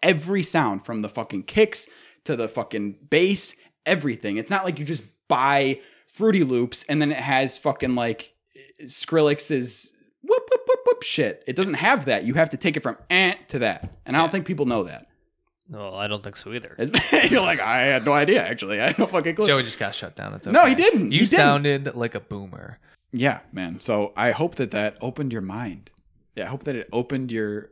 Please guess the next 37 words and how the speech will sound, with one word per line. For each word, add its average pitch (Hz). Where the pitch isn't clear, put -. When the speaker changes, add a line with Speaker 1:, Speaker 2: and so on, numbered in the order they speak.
Speaker 1:
opened 139
your 123
legs 107
to 101
the 98
idea 92
of 90
electronic 95
music 90
taking 101
a 113
modicum 104
of 95
Speaker 2:
I -
Speaker 1:
talent. -
Speaker 2:
still 143
don't 120
like 104
the -
sound 90
of 90
it, -
though, -
so 110
it's -
okay. -
Speaker 1:
Oh, 170
you 135
still 175
don't 117
like, 123
you 113
don't 127
even 101
like 240
the 220
music? 226